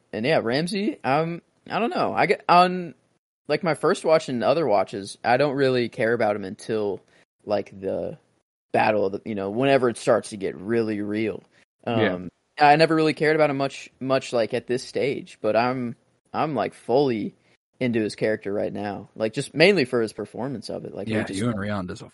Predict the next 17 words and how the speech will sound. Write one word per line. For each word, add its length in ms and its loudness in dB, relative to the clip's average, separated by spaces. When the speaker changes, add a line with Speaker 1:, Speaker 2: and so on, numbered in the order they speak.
Speaker 2:
fantastic 840 -6
job, 340 -14
um, 400 -8
in 160 -2
this, 240 -6
Speaker 1:
Yeah. 380 -2
Speaker 2:
yeah, 320 -12
Joker-ish 920 0
role. 420 0
You 140 -4
know, 160 -2
he 140 -2
does 240 0
play 280 2
this 220 -2
just, 260 -4
like, 260 0